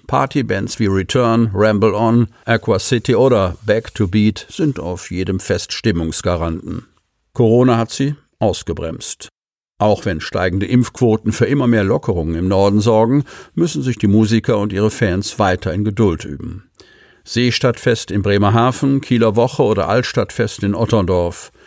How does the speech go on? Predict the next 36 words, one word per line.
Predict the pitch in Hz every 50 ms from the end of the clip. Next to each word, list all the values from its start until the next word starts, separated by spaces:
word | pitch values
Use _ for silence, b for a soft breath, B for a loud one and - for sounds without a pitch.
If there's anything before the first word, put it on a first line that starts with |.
| B B B B
In | - 104 107 95 85
normalen | 98 95 98 98 104 123 143 139 123 120 98
Sommern | 101 101 98 98 98 98 107 117 123 b b b b b b b
vergeht | - 120 107 120 120 107 - -
kaum | - 143 143 147 139 120
ein | - 110 113 107 98
Wochenende, | 107 101 - - 107 98 98 104 107 101 104 101 95 b b b b
an | - 147 143 131
dem | 123 117 110
die | 104 101
Showband | - - 120 104 98 85 92 87 90 - -
Return | 90 87 - - 117 107 101 101 104 98 B B B B B
nicht | 117 120 - - 110
auf | 107 98 - - _
irgendeiner | 123 110 98 92 95 92 - 101 98 104 110 110
Bühne | 101 110 107 98 90 82
steht. | - - - - - - - - - - -
Doch | - 90 - -
die | 127 113
Zeiten | - - 135 117 123 135 - - 151 151 156 143 b b b b b b
sind | - - 120 113 104 113 - - - 120
nicht | 107 85 - - - - -
normal. | 104 110 110 110 107 76 71 - - - _ _ _ _ _ _ _ _ _ _ _
Seit | - 123 117 -
Ausbruch | 120 139 151 151 - - 117 104 -
der | - 113 101 -
Corona-Pandemie | - 110 101 107 117 104 104 104 104 - 117 117 113 117 117 113 120 131 120
ist | 113 - - -
es | 113 - - -
um | - 117 113
das | 107 113 104 - -
Gute-Laune-Quartett | - 123 123 117 - 127 110 104 98 107 113 110 110 107 - - 110 107 - - 113 107 - 82
aus | 98 95 - - -
Ottersberg | - 95 95 104 87 - - - - 90 90 90 - - - -
ruhig | 101 92 87 73
geworden. | - - 73 80 80 78 78 78 78 78 76